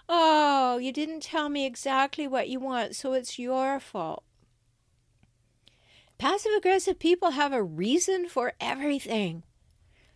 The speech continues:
They believe the reasons will actively work to disparage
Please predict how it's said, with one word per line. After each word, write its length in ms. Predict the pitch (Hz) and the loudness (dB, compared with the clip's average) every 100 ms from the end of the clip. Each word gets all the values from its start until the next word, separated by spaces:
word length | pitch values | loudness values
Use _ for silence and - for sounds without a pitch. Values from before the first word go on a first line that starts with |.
| _ _ _ _ - | _ _ _ _ 0
They 120 | 262 | 2
believe 380 | 277 294 339 320 | 4 4 2 2
the 140 | 302 | 0
reasons 640 | 285 349 381 302 254 - - | 4 4 4 0 -4 -8 -10
will 340 | - 226 330 | -2 2 4
actively 680 | 370 440 - 427 392 381 359 | 4 2 -2 -2 0 2 2
work 640 | 254 196 269 415 339 - - | 0 0 0 2 -2 -6 -6
to 200 | 240 220 | -2 -2
disparage 760 | 214 214 - 262 339 - 214 | -4 -6 -2 0 2 0 -4